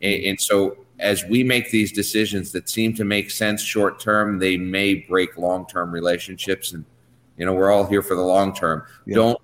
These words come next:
Speaker 1: make a transactional decision that will cause you to lose a relationship. And, and so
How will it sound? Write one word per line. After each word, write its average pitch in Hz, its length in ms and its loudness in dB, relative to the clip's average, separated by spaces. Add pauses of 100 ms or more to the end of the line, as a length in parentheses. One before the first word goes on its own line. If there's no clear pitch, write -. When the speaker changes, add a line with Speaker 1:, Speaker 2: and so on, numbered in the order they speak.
Speaker 1:
make 107 180 0
a 101 60 0
transactional 98 800 0
decision 92 540 -2
that 87 140 -6
will 85 100 -4
cause 92 400 2
you 82 300 -2 (300)
to 92 100 -4
lose 95 400 4 (320)
a 95 60 2
relationship. 87 680 -2 (380)
And, 98 240 -2
and 95 180 -4
so 95 300 0